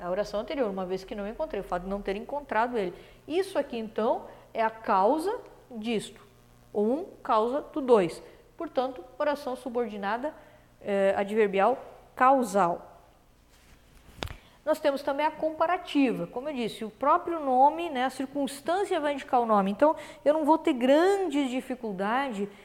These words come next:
né, de pensar, porque aqui eu leio, eu analiso a questão, analiso, desculpe, a oração,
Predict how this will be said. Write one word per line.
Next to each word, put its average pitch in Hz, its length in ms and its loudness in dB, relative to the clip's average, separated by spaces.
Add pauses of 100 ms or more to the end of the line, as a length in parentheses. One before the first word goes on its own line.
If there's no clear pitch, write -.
(160)
né, 233 220 -2
de 254 520 -2
pensar, 294 360 0
porque 269 200 -8
aqui 302 160 -4
eu 320 120 2
leio, 320 520 4 (300)
eu 262 140 4
analiso 269 480 2
a 277 40 0
questão, 277 600 -2
analiso, 233 680 0
desculpe, 220 500 -4
a 220 120 4
oração, 254 600 4